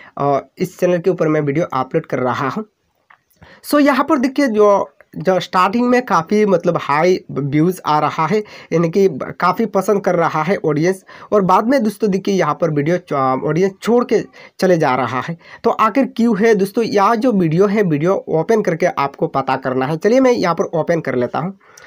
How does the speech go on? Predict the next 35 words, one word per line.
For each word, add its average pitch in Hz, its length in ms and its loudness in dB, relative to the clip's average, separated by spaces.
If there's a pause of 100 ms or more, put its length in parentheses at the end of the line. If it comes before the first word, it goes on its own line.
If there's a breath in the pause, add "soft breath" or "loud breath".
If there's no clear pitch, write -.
(360 loud breath)
दोस्तों 254 240 0
वीडियो 247 220 4
मैंने 302 220 4
यहाँ 247 220 4
पर 247 120 0
ओपन 202 380 0
किया 185 240 0
है, 185 260 -2
और 147 380 -2
इसके 240 200 -4
बाद 262 140 2
दोस्तों 226 300 -2
यहाँ 185 280 0
देखिए 185 300 -2
ये 170 180 0
जो 170 140 0
डंडा 143 320 0
है, 233 200 -4 (420 loud breath)
ये 180 120 2
डंडा 160 400 2
इसी 175 240 -2
तरह 165 160 0
दोस्तों 151 400 -2
आपको 135 240 -2
लेकर 131 400 0
आना 131 220 0
है। 208 180 -2 (540 loud breath)
तो 226 100 4
जहाँ 214 280 4
पर 302 160 2
दोस्तों 262 360 2
मतलब 233 300 0
ग्राफ 175 320 2
जो 214 80 4
है 220 120 4